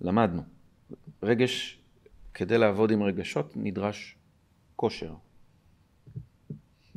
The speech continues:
אני זוכר שהיו סיטואציות מסוימות, למשל שלמדתי נהיגה, עליתי פעמים ראשונות ל-, ל-, לכביש,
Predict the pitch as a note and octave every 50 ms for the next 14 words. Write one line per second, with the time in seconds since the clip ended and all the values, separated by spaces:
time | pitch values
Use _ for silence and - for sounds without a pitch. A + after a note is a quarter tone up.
0 | - - - A2 C3 C3+ A2 A#2 - - C3 B2 A#2 G#2 - - F#2+ F2+ F2+ F2+
1 | - - - F2 E2+ - - - F#2+ G#2+ G2+ - G2 F2+ G2+ G2 G2 F#2+ - G2+
2 | - F2+ - - - F2+ F#2 G2 B2 C3+ - - E2 D#2 - - E2+ E2 - F2
3 | F2 D#2+ D#2 D#2+ - E2 E2 D#2+ D2+ D2+ F2+ F#2 A#2+ D3+ G3 - _ _ _ _
4 | _ _ _ _ _ _ - - - _ _ _ - - - - _ - - -
5 | F2+ G#2+ A2+ A2+ A2 A2+ G#2 G2 G2 G2+ G2+ G2 F#2+ F#2+ - G2 F#2+ F#2 - -
6 | F2+ F2+ F#2 - F2 F2 - - F#2 - - - F#2 F#2 G#2+ C3+ E3+ A3 G3 -
7 | - - - -